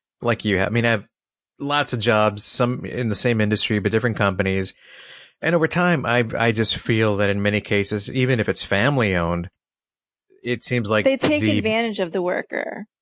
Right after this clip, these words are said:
Speaker 1: Right. That's what they're doing with low pay and sucky benefits. I, I remember even Apple, you know, you would think certain companies would be above that, but no, I've only worked for one company in my career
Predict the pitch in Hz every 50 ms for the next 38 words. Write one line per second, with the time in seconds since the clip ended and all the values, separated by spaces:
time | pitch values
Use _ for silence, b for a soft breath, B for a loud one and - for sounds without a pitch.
0 | _ _ _ 226 247 220 113 92 - - - 117 113 - - 113 - 113 104 101
1 | 117 131 131 117 104 98 95 92 95 - 98 95 87 - - - 135 131 135 131
2 | 127 123 117 107 98 92 87 - - 98 90 - 95 87 - 120 131 135 123 -
3 | - 123 123 120 - - - 110 107 107 - - 113 113 117 131 143 135 131 -
4 | - 170 185 202 185 190 - 185 202 226 - - 247 208 139 - - b b b
5 | b b b b _ - 131 120 113 117 117 127 139 147 - - - - - -
6 | 147 139 135 127 131 - - - 151 160 170 151 - _ - - - 151 143 135
7 | 131 - - 135 127 - 131 123 110 117 113 101 110 107 104 98 98 143 180 196
8 | 170 160 131 120 107 110 127 127 165 160 143 151 190 202 196 190 175 175 - -
9 | - 123 120 117 113 113 123 131 147 160 170 170 170 - - - - - 139 131
10 | 120 - 117 101 98 95 98 92 - 98 98 95 95 95 95 95 95 98 95 -
11 | - - 107 101 101 110 110 110 104 98 95 92 95 98